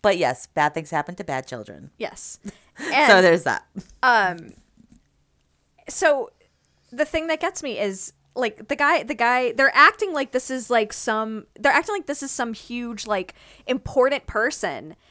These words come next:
Speaker 2: And it's like, this man makes three, three
Speaker 1: Right?
Speaker 2: masks.
Speaker 1: And it's like, this factory that literally, I'm like, it's a factory. Three masks.
Speaker 2: Yeah, that's
Speaker 1: Three ti-, kinds of masks. You got a jack-o'-lantern, you got a witch,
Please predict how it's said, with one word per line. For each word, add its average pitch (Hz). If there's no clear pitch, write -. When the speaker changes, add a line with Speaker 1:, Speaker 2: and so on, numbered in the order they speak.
Speaker 2:
And 277
it's 277
like, 285
this 294
man 415
makes 269
three, 254
three -
Speaker 1:
Right? 214
Speaker 2:
masks. 285
Speaker 1:
And 277
it's 277
like, 269
this 247
factory 180
that 240
literally, 330
I'm 262
like, 302
it's -
a -
factory. 294
Three 339
masks. 220
Speaker 2:
Yeah, 381
that's 285
Speaker 1:
Three 302
ti-, 240
kinds 226
of 185
masks. 143
You -
got 156
a 147
jack-o'-lantern, 208
you 156
got 139
a 147
witch, 180